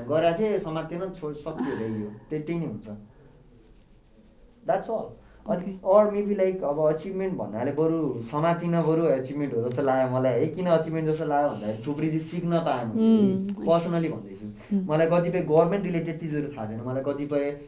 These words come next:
Speaker 1: ब्युरो रिलेटेड चिजहरू थाहा थिएन है, कतिपय ल रिलेटेड चिजहरू थाहा थिएन। जस्तै अब मैले अघि नै भनिसकेँ, अब विपक्षी वकिलले भन्नुभएको थियो, "Ignorance of law is not an excuse" भनेर।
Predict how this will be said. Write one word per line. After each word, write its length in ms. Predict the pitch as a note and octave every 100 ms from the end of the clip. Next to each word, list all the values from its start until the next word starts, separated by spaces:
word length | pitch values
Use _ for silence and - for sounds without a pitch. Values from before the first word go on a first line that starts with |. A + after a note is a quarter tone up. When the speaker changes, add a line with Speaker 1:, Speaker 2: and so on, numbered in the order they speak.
| -
Speaker 1:
ब्युरो 280 | C3+ F#3 A3
रिलेटेड 380 | G#3 F#3 E3+ E3
चिजहरू 320 | D#3 A#2+ G#2+
थाहा 120 | G2
थिएन 160 | G#2+ G#2
है, 360 | A#2 B2+ - - - - A#2+ B2+ -
कतिपय 260 | D#3 E3+ F3+
ल 240 | C#3 E3+
रिलेटेड 360 | F#3 F#3 E3+ -
चिजहरू 280 | D3+ B2+ A#2
थाहा 100 | G2 G#2
थिएन। 260 | A2+ B2
जस्तै 160 | B2 B2+
अब 240 | A#2+ A#2+
मैले 140 | A#2 A#2
अघि 200 | G#2+ A2+
नै 80 |
भनिसकेँ, 580 | D3 G#2 G#2 G#2 A#2 A#2
अब 540 | G#2+ G#2 G2+ A2+ A2 A2
विपक्षी 520 | D3+ C#3 C3 C#3 - C#3+
वकिलले 240 | D3 D3
भन्नुभएको 420 | A#2 A2 A2+ A2
थियो, 100 | B2
"Ignorance 360 | A#2+ C3 B2+ B2+
of 200 | B2 B2
law 80 | A#2
is 80 | A2+
not 120 | A#2+
an 120 | A#2 A2
excuse" 340 | - - C3 G#2+
भनेर। 300 | F#2 F#2+